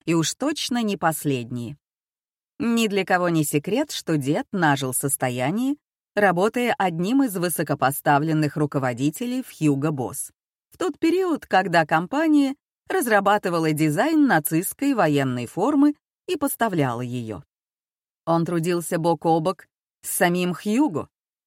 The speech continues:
рьяным антисемитом и приверженцем нацизма. Я отлично понимаю, что вы используете картину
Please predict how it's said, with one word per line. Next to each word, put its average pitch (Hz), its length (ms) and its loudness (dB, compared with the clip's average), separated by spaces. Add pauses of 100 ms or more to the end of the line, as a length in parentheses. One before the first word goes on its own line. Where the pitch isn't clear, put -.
(120)
рьяным 269 520 4
антисемитом 233 840 0
и 196 60 2
приверженцем 185 880 0
нацизма. 131 580 -2 (560)
Я 156 360 2
отлично 147 520 -4
понимаю, 135 580 -2
что - 240 -4
вы 139 240 2
используете 131 720 -4
картину 170 640 -6